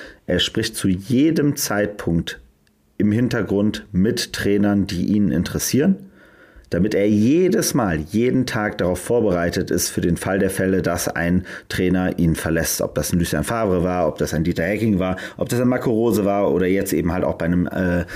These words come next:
bei einem, äh, Adi Hütter. So, ähm, das ist ja eine Qualität von, von Eberl ganz klar gewesen. So, ähm, man hat gemerkt, der Verein hat nie so geplant. Der Verein hat keine Lösung B, äh, keine B-Lösung für Max Eberl gehabt.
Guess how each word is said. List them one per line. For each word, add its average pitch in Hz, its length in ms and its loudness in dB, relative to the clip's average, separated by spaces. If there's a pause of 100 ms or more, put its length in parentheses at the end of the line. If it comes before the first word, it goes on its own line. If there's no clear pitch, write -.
(240)
bei 82 80 -2
einem, 82 260 2
äh, - 40 -2
Adi 78 420 0
Hütter. - 260 -2 (380)
So, - 220 -4 (140)
ähm, 82 220 2
das 95 220 -2
ist 113 100 0
ja 110 160 -2
eine 101 400 0 (160)
Qualität 104 580 0
von, 90 300 0
von 85 160 -2
Eberl 92 320 2
ganz - 220 -2
klar 78 220 -2
gewesen. 80 520 0
So, - 220 -4 (340)
ähm, 87 300 2 (640)
man 98 220 0
hat - 160 -4
gemerkt, 127 480 0
der 98 80 0
Verein 101 340 0
hat 82 160 -2
nie 110 140 4
so 120 180 2
geplant. 151 560 0
Der 85 120 0
Verein 87 360 0
hat - 160 -6
keine 110 380 2
Lösung 101 440 2
B, 82 200 2
äh, 90 140 2
keine 98 260 0
B-Lösung 98 600 2
für - 120 -2
Max 82 240 -2
Eberl 98 260 2
gehabt. - 380 -4